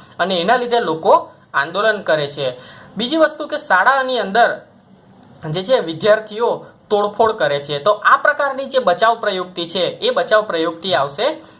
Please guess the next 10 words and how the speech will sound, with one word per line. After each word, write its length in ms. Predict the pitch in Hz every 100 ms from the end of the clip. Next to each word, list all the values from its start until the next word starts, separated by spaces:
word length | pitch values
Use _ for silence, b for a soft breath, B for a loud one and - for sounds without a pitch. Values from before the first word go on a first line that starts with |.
| B _
આક્રમકતાની 880 | 156 - 202 185 151 143 139 139 143
અંદર. 360 | 131 127 123 120 B B B B -
હવે 160 | 269 359 415 - -
આગળ 220 | 202 220
જોઈએ 380 | 202 156 143 214 294 - _ -
ત્રીજા 300 | 233 240 233
નંબરની 400 | 202 160 151 151
બચાવ 400 | 143 143 143 139
પ્રયુક્તિ. 520 | 143 131 127 - 127 120 - - - B B B - - -
તો 320 | 277 -